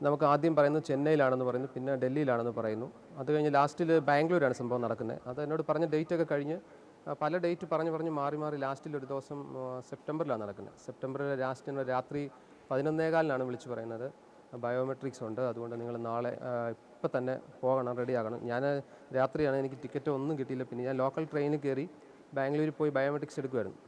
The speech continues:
അത് കഴിഞ്ഞിട്ട് പിന്നെ ഞാൻ കോൺടാക്ട് ചെയ്യുന്നുണ്ട്, വല്ലപ്പോഴും അങ്ങനെ ഫോൺ എടുക്കും, കറക്റ്റ് കാര്യങ്ങളൊന്നും പറയത്തില്ല. അത് കഴിഞ്ഞ് ലാസ്റ്റിൽ ഞാൻ എന്തായും ചോദിക്കുമ്പം അടുത്ത ഈ വർഷം ജനുവരി, ജനുവരി മാസമാണ് എന്നോട് പിന്നെ ഒന്ന് കോൺടാക്ട് ചെയ്തിട്ട്, "ആ, നിങ്ങളുടെ എല്ലാം റെഡി ആയിട്ടുണ്ട്, പാസ്പോർട്ട് ക-, തരണം,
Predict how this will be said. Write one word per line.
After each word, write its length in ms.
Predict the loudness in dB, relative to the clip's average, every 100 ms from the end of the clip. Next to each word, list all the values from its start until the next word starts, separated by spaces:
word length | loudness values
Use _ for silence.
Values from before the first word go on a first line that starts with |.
| -6
അത് 220 | -2 2
കഴിഞ്ഞിട്ട് 340 | 6 6 4 2
പിന്നെ 280 | 4 4 4
ഞാൻ 140 | 4
കോൺടാക്ട് 440 | 4 4 4 4
ചെയ്യുന്നുണ്ട്, 360 | 2 2 0 0
വല്ലപ്പോഴും 480 | 0 0 0 0 2
അങ്ങനെ 180 | 0 -2
ഫോൺ 240 | -4 -4
എടുക്കും, 240 | -4 -6 -8 -8 -12 -14 -18 -20 -20 -12 -4
കറക്റ്റ് 280 | -4 -2 0
കാര്യങ്ങളൊന്നും 460 | 2 2 0 -2 -2
പറയത്തില്ല. 400 | -2 -2 -4 -6 -8 -10 -14 -16 -18 -8
അത് 340 | 0 4 4
കഴിഞ്ഞ് 320 | 4 4 4 4
ലാസ്റ്റിൽ 360 | 2 0 0 2 2 -2
ഞാൻ 340 | -2 0 -2 -4 -12 -10 -4
എന്തായും 360 | 2 4 4
ചോദിക്കുമ്പം 640 | 2 -2 0 -2 -2 -4 -6 -6
അടുത്ത 200 | -6 -4
ഈ 100 | -2
വർഷം 320 | 2 2 0 -10 -6
ജനുവരി, 340 | -2 2 2 0 -6 -18
ജനുവരി 600 | -6 -2 0 2 2 0 -4 -14 -20 -12 -4
മാസമാണ് 380 | -2 0 -2 0
എന്നോട് 220 | -2 -4
പിന്നെ 260 | -4 -2
ഒന്ന് 120 | -2 -2
കോൺടാക്ട് 340 | -2 -2 -4
ചെയ്തിട്ട്, 200 | -8 -6
"ആ, 280 | -6 -4 -4
നിങ്ങളുടെ 260 | -4 -2
എല്ലാം 200 | -2 -4
റെഡി 160 | -4 -2
ആയിട്ടുണ്ട്, 400 | -2 -2 -6 -8
പാസ്പോർട്ട് 500 | -6 -6 -6 -8 -6
ക-, 160 | -8 -8
തരണം, 360 | -6 -8 -8